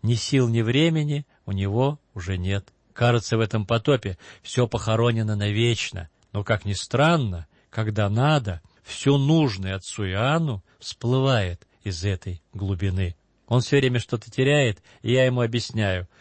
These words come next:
"У тебя теперь такая пора жизни, когда ищут то, что близко лежит".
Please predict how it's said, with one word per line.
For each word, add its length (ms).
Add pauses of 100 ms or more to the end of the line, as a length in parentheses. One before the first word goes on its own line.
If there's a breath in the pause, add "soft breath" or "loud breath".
"У 60
тебя 280
теперь 280
такая 380
пора 300
жизни, 380
когда 280
ищут 460
то, 180
что 240
близко 420
лежит". 400